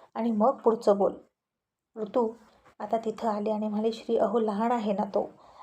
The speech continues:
नका ना रागावू त्याला. मी बोलते ना त्याच्याशी." श्री म्हणाला, "ऋतू, त्याची ही भाषा मला नाही आवडली. कुठून शिकून आला ग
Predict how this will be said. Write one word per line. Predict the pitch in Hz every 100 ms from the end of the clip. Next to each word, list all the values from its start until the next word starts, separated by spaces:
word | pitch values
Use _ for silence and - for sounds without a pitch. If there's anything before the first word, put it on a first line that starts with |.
| -
नका | 226 214 277
ना | 311
रागावू | 269 233 202 208
त्याला. | - 208 - - _ _ _ _
मी | 262
बोलते | 240 226 233 262
ना | 302
त्याच्याशी." | 277 240 208 - - - _ _ _ _ - _
श्री | - 220 240
म्हणाला, | 226 208 233 233
"ऋतू, | 220 254 226 226 - _ _ -
त्याची | 220 220 233
ही | 226
भाषा | 233 208 202 247
मला | 233 220 226
नाही | 220 208
आवडली. | 247 214 220 202 - - - - -
कुठून | 302 330
शिकून | 320 302 262
आला | 247 226
ग | 214